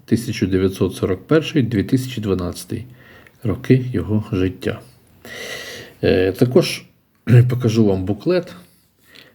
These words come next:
Монета випускалась і в буклеті, і без буклета. Ось такий, дивіться, гарний буклет. Тут напис Богдана Сільвестровича. Не напис, а якби,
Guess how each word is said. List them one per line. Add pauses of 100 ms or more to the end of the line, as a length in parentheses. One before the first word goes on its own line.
(140)
Монета (880)
випускалась (1040)
і
в
буклеті,
і
без
буклета.
Ось
такий,
дивіться,
гарний
буклет. (880)
Тут
напис (1000)
Богдана
Сільвестровича. (1500)
Не
напис,
а
якби,